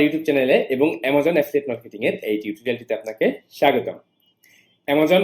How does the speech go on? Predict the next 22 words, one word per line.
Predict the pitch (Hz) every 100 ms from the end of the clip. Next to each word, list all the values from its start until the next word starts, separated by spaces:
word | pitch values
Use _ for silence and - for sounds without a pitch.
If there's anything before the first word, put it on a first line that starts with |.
| 175
প্রোডাক্টের | 165 180 - 226 240 - 143
স্টোর | - 214 202
হাউস | 180 190 190 190
তৈরি | 190 160
করে | 110 87 - _ _ - 117
আপনি | - 147 185 -
কিভাবে | 143 147 165 123
Amazon | 110 107 120
প্রোডাক্ট | 120 135 - -
প্রমোট | 160 190 185
করবেন, | 104 127 269 - _ _ - 156
আজকের | - 160
এই | 131
টিউটোরিয়ালটিতে | 120 107 123 117 110 120
আমি | 123
সেটা | 131 135 160
আপনাদের | - 117 -
সাথে | - 214 - _ -
শেয়ার | 143 110
করতে | - 104
যাচ্ছি। | 90 - _ _ _ _ _ _ _ _ -
কোনো | 180